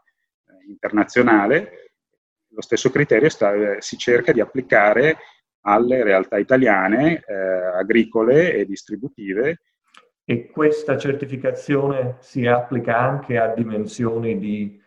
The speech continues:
Speaker 2: ehm, della governance, cioè di chi, eh, di chi di fatto controlla l'azienda?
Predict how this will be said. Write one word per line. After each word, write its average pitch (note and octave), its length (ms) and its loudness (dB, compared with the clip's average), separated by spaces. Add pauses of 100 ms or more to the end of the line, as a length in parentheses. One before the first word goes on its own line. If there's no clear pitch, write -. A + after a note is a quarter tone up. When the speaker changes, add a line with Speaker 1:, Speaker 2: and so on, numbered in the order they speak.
(320)
Speaker 2:
ehm, F#2+ 1000 -4
della G#2 380 0
governance, D2+ 680 0
cioè F2+ 440 0
di G2 140 -4
chi, A#2+ 540 -2
eh, F2+ 680 -6
di A2 140 -10
chi G#2+ 160 -8
di F#2+ 120 -4
fatto - 400 -4
controlla F2+ 500 -4
l'azienda? D#2+ 680 -8